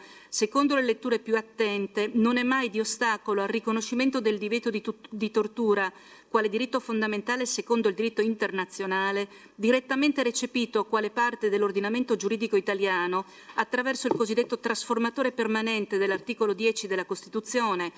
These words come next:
oltre che attraverso il principio supremo posto all'articolo tredici, comma quattro della Costituzione, che punisce ogni violenza fisica e morale sulle persone comunque sottoposte a restrizioni di libertà.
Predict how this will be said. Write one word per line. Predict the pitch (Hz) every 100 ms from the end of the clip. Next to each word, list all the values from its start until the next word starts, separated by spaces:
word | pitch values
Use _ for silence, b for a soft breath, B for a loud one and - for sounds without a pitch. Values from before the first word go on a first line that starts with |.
| B B B
oltre | 269 277 269
che | 262
attraverso | 233 247 240 233 -
il | 220
principio | 226 - 233 226
supremo | - 214 233 214
posto | 190 214 220
all'articolo | 202 220 214 208
tredici, | 233 233 220 185 -
comma | - 233 220 208
quattro | 214 208 196 190
della | 185 180
Costituzione, | 190 202 214 220 247 233 190 180 B B B
che | - 240
punisce | 262 277 262
ogni | 247 226
violenza | 226 247 233 -
fisica | - 269 254 220 220
e | 208
morale | 214 226 220 214 220
sulle | 226 254 247
persone | 247 220 254 233
comunque | 214 226 226
sottoposte | 208 233 - 220 202 185 -
a |
restrizioni | 202 202 208 - 175
di | 170
libertà. | 165 156 - 156 147